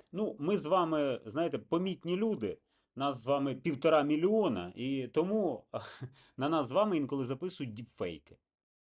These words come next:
Вот. І я дуже обережний до різних відео в мережі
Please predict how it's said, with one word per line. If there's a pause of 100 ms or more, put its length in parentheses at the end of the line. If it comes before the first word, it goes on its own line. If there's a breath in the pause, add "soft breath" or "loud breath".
(280)
Вот. (720 soft breath)
І
я
дуже
обережний (500)
до
різних
відео
в
мережі